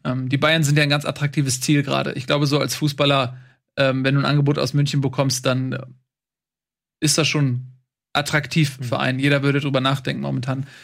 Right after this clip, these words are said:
Speaker 1: Da haben sich die Bayern in eine ganz gute Position gebracht. Ähm,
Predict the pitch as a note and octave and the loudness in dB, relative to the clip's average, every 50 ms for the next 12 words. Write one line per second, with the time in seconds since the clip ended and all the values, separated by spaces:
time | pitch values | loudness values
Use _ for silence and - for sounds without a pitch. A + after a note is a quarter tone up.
0 | - - _ - - B2+ C3 B2 B2+ C#3 C#3+ C#3 C3+ C3+ C#3 C3+ C#3 C3+ C3+ C3 | -20 -20 _ -8 -4 -4 -4 -4 -4 -4 -2 0 0 0 0 0 0 0 -2 -2
1 | B2+ - - - C#3+ C3 B2 - C#3+ C3+ B2 B2+ - C#3 C#3+ C#3 B2 A#2+ A#2 A2 | -4 -4 -8 -10 -10 -8 -4 -2 -2 -2 0 -2 -2 0 2 2 2 0 -2 -6
2 | A2 - - - - - - _ - - - - - - _ _ - F3+ F#3+ G3+ | -6 -10 -18 -20 -20 -20 -20 _ -16 -16 -16 -16 -16 -20 _ _ 2 2 4 4
3 | G3+ G#3 G#3 G#3 G3+ G3 G3 - - | 4 4 4 4 2 0 -2 -4 -16